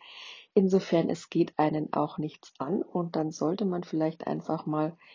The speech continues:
seine Energie da rausnehmen, ja, sich davon freimachen, von dieser Bewertung beziehungsweise von dem Gefühl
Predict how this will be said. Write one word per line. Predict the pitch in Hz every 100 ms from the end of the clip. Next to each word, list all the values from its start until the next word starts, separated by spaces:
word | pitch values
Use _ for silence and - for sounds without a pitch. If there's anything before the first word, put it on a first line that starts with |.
| - - _ _
seine | - - 156 170 190
Energie | 180 180 160 160
da | 160 160
rausnehmen, | 135 139 139 196 - 202 208 220 240 233
ja, | 165 185 254 - - - _ _
sich | - 190 -
davon | - 170 - 170 165
freimachen, | - - 160 175 196 220 202 202
von | - 180
dieser | 170 170
Bewertung | 165 156 156 165 196 - 175
beziehungsweise | 170 - 170 165 - 156 165
von | - 160
dem | 151 147
Gefühl | - - - 175 190 196 190